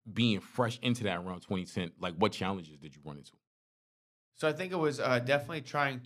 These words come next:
Speaker 2: to remember all your stuff without
Speaker 1: Yeah.
Speaker 2: having to look at notes.
Speaker 1: Yeah.
Speaker 2: Uh, and just trying to keep constantly coming up with new material.
Speaker 1: Yeah.
Speaker 2: And then finding ways that if you think a joke is hysterical and no one else is
Speaker 1: Mm-hmm.
Speaker 2: laughing,
Speaker 1: Yeah.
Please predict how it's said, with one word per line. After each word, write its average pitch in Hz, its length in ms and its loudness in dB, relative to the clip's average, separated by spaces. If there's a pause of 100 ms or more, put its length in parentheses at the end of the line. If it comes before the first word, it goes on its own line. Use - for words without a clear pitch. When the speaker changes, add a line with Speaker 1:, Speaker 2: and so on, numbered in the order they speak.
Speaker 2:
to 120 320 -4 (560)
remember 123 320 -2
all 123 160 2
your 120 140 -4
stuff 120 360 -2 (100)
without 113 200 0
Speaker 1:
Yeah. 113 60 0
Speaker 2:
having 117 180 -6
to 117 60 -16
look 117 140 -12
at - 120 -18
notes. 139 440 -4
Speaker 1:
Yeah. 90 180 2 (560)
Speaker 2:
Uh, 117 80 -10
and 117 80 -10
just 120 140 -10
trying 143 220 0
to 123 80 -12
keep 123 220 -10 (240)
constantly 127 480 -6
coming 117 220 -8
up 117 100 -8
with - 120 -16
new 120 100 -6
material. 120 680 -2
Speaker 1:
Yeah. 95 160 4 (300)
Speaker 2:
And 120 100 0
then 117 120 -2
finding 135 400 0
ways 123 280 2
that 117 80 -6
if - 140 -12
you 139 100 -8
think 139 160 -12
a 127 60 -6
joke 127 280 -2
is 123 120 -12
hysterical 127 540 -4
and 113 80 -12
no 113 40 -12
one 117 120 -4
else 120 180 -4
is 110 100 -8
Speaker 1:
Mm-hmm. 113 80 -14
Speaker 2:
laughing, 127 420 0 (100)
Speaker 1:
Yeah. 87 200 4